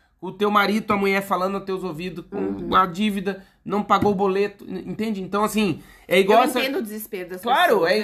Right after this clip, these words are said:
Speaker 1: é igual a
Speaker 2: entendo,
Speaker 1: questão do
Speaker 2: claro.
Speaker 1: imigrante. Tu vai dizer, "Ah, porra, então como é que o cara pega um bebê,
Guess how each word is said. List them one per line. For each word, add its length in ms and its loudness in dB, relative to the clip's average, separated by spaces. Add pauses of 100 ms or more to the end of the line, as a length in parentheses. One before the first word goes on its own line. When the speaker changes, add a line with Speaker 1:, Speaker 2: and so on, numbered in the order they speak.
Speaker 1:
é 60 -2
igual 140 2
a 40 2
Speaker 2:
entendo, 100 -6
Speaker 1:
questão 160 0
do 60 0
Speaker 2:
claro. 160 0
Speaker 1:
imigrante. 400 -2
Tu 40 -14
vai 100 -2
dizer, 120 0
"Ah, 280 0 (360)
porra, 300 4
então 340 -2
como 160 0
é 60 0
que 80 -4
o 40 -6
cara 200 0
pega 300 -2
um 60 4
bebê, 560 0